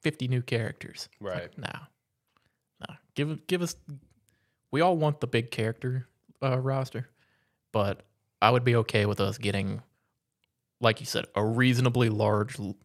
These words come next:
Speaker 1: roster and then add on to it with a D L C or something after the fact.
Speaker 2: Which I think a reasonably, like, large roster is realistic to happen, just on the simple fact, like,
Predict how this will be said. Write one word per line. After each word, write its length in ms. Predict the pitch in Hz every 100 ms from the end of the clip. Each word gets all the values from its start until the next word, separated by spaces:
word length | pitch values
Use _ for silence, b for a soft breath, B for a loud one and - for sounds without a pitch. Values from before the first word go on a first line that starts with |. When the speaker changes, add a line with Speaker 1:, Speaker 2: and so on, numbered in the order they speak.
| -
Speaker 1:
roster 560 | 110 107 110 - 110 -
and 140 | 98 98
then 220 | 98 104 _ _ _ _ _
add 240 | 104 104
on 240 | 101 98 92
to 200 | - 92
it 100 | -
with 180 | - - -
a 100 | -
D 180 | 113 107
L 80 | 90
C 180 | - 82
or 60 |
something 300 | 53 82 -
after 240 | - - -
the 60 |
fact. 220 | - - -
Speaker 2:
Which 200 | 120 143
I 80 |
think 180 | 175 220
a 40 | 113
reasonably, 600 | 104 107 107 101 101 98
like, 180 | 92 95
large 380 | 92 90 92 87
roster 440 | 82 87 - 90
is 140 | 87 92
realistic 600 | 90 90 87 - 95 -
to 80 | 101
happen, 400 | 87 87 104 95
just 160 | -
on 100 | 92
the 60 | 90
simple 320 | - 95 92
fact, 340 | - 87 92
like, 220 | 85 87